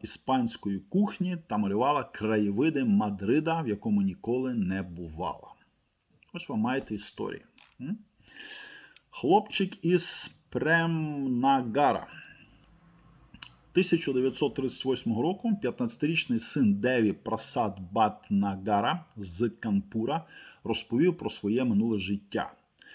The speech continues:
Він стверджував, що раніше його звали Сад-, е, С-, е, Сівдаял Муктас, і його було вбито двома мусульманами під час кампурських заворушень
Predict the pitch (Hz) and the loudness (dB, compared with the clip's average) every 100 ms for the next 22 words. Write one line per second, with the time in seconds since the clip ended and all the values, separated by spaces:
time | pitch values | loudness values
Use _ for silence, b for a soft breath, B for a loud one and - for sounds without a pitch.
0 | B B B 151 - 175 175 131 113 131 | B B B 0 2 6 6 6 0 0
1 | - - 127 120 135 180 - 113 110 110 | -2 -2 -2 0 0 0 0 0 -2 -2
2 | 104 135 143 123 139 165 160 - - - | 2 4 4 2 -2 -2 -2 -2 -2 2
3 | 127 127 110 92 92 92 - 107 104 101 | 4 2 0 -8 -14 -16 -8 -2 -2 -2
4 | - 110 104 98 92 - _ - - 160 | -4 -2 -2 -2 -6 -12 _ -6 -2 0
5 | 113 90 104 110 110 123 160 160 _ _ | 0 -2 0 2 4 4 2 -4 _ _
6 | 104 110 101 - - 92 - - _ B | -2 -2 -2 -4 0 0 -4 -10 _ B
7 | B B B - 113 117 170 120 143 120 | B B B 0 4 6 4 4 2 2
8 | 90 95 151 160 185 135 95 107 117 120 | 0 2 2 2 -4 -6 -4 0 0 0
9 | 113 - 98 107 104 - - _ _ 104 | -2 -2 2 2 2 -2 -12 _ _ -8
10 | - 135 139 - 127 104 101 135 - 104 | -2 -2 -2 0 2 2 0 -4 -6 -8
11 | 92 101 104 123 151 185 170 | -2 0 0 0 -2 -4 -6